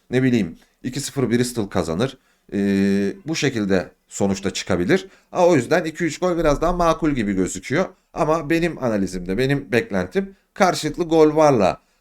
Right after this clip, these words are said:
e, olabilecek bir iki üç gol. Bir bir ya da iki bir bir tarafa kayabilecek mücadele bekliyorum değerli dostlar. Bunun da altını çizmiş olayım. Evet, altı tane mücadeleyi bu şekilde aktarmaya çalıştık. Yeni bayi ortaklığımız vardı. Bununla ilgili duyurumuzu yaptık.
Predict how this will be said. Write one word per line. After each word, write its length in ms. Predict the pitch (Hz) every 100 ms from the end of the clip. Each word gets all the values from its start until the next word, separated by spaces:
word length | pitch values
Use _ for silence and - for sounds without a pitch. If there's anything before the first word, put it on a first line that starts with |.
| -
e, 100 | 101
olabilecek 560 | 120 110 101 95 98
bir 80 | 107
iki 160 | 92 95
üç 140 | -
gol. 200 | 90 101
Bir 200 | 151 120
bir 120 | 131
ya 160 | 135 113
da 100 | 131
iki 280 | 117 - 107
bir 140 | 117
bir 100 | 120
tarafa 280 | 107 - 90
kayabilecek 580 | 123 98 82 78 151 - _ _
mücadele 540 | 139 139 117 92 107 160
bekliyorum 480 | 123 - 113 90 87
değerli 280 | 87 85
dostlar. 340 | 85 87 135 127
Bunun 180 | 107 95
da 60 |
altını 280 | 101 95 90
çizmiş 480 | - 92 101 151 - _ _ _
olayım. 340 | 123 98 80 - _ _ _ _ _ _ -
Evet, 340 | 220 170 -
altı 280 | 160 185 190
tane 200 | 208 196
mücadeleyi 480 | 185 180 180 180 180
bu 60 | 185
şekilde 360 | 180 165 165
aktarmaya 540 | 170 170 175 165 165 165
çalıştık. 440 | 175 131 - -
Yeni 340 | 131 143 170 170
bayi 260 | 165 156
ortaklığımız 640 | 156 143 139 123 117 110 101
vardı. 260 | 104 104 147
Bununla 280 | 143 143
ilgili 300 | 120 110 101
duyurumuzu 460 | 95 90 87 80 82
yaptık. 420 | 104 156 - 175